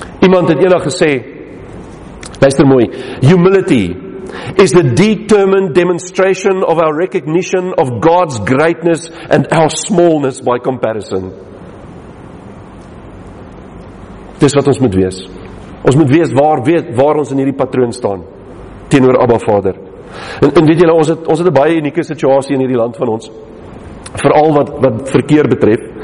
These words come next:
Daar, daar's <laughs> baie ander goed ook wat baie uniek is aan Suid-Afrika, maar veral ons verkeer. En,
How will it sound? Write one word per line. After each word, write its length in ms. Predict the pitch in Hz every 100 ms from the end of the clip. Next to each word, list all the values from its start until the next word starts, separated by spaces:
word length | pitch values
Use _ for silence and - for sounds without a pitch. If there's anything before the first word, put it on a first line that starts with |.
| - -
Daar, 140 | - -
daar's 180 | 123 113
<laughs> 60 | -
baie 140 | 135
ander 340 | 160 131 143
goed 180 | - 127
ook 120 | 139
wat 120 | 131 110
baie 240 | 113 127
uniek 220 | 117 127
is 140 | 135 120
aan 100 | 117
Suid-Afrika, 600 | 113 107 110 107 90 117 - - -
maar 120 | 185
veral 240 | 190 208 214
ons 100 | -
verkeer. 380 | 190 180 131 - - - -
En, 140 | 175